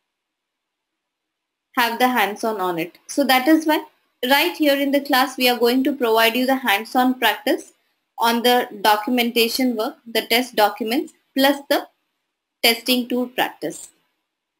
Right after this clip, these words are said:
So we'll install the testing tool on your computer, that is Selenium tool on your computer,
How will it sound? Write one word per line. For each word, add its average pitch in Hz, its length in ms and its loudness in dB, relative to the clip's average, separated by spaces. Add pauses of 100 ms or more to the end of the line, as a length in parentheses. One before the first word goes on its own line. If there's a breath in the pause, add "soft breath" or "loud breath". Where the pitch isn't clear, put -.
(580)
So 233 200 -4
we'll 226 240 2
install 226 400 0
the 220 80 0
testing 226 440 -2
tool 226 240 -2
on 208 160 2
your 214 100 -2
computer, 208 540 -2
that 208 240 0
is 214 120 -2
Selenium 220 540 0
tool 220 220 0
on 208 160 0
your 208 100 0
computer, 202 540 -2